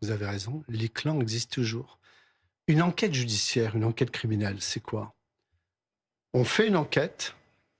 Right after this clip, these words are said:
on recueille des éléments, et après, on fait une conclusion.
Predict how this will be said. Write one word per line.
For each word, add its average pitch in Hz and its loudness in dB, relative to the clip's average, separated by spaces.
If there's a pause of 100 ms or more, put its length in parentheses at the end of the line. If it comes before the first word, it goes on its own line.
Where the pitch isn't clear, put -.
(800)
on 120 4
recueille 156 4
des 131 2
éléments, 117 0 (280)
et 131 4
après, 113 0
on 180 0
fait - -2
une 151 2
conclusion. 117 -2